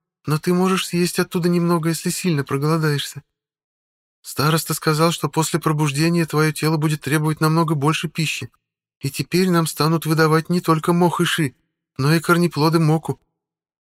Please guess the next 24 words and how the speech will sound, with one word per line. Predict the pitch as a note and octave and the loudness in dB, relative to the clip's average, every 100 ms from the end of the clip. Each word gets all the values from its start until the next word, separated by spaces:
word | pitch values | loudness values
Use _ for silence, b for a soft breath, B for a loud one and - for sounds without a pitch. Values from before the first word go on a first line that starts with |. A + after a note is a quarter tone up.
| _ - | _ -20
Сестренка | - C2+ - E2 D#2 | -14 -12 -6 -6 -4
давно | D#2+ E2+ E2+ F#2+ | -2 0 2 2
уже | F2 D#2+ D#2+ | 2 0 -4
исчезла | - F2+ D#2+ | -4 -4 -2
из | E2+ | -4
поля | - E2+ E2+ | -4 -4 -2
зрения, | D#2+ F#2 G2 F2 - _ _ _ - | -2 0 0 -2 -8 _ _ _ -10
да | F2+ | -4
и | G2 | -2
Фарида | - G#2+ F2+ F2+ | 0 0 2 2
вот-вот | G2 F#2+ F#2+ F#2 | 2 0 -2 -2
должна | F#2+ F#2 F#2 | 0 0 -2
была | F#2 | -2
скрыться | F2 - F#2 E2+ F2 | -4 -4 -6 -4 -4
за | F2 | -4
одной | F2 F2 | -2 -4
из | D#2+ | -4
хижин, | - G2 F2 D2+ _ _ _ _ _ - | -4 -4 -4 -6 _ _ _ _ _ -16
а | C#2+ | -4
я | D#2 C3 | -2 -2
продолжал | G2+ G2 F#2 G2 G2 | 0 2 2 4 4
разглядывать | F#2+ E2 F2 F#2+ F2+ F2 | 2 0 0 0 0 -2
сигнальный | - E2 E2 E2 E2+ | -4 -4 -2 -2 -2
дым. | D2+ F2 F2 | -2 0 0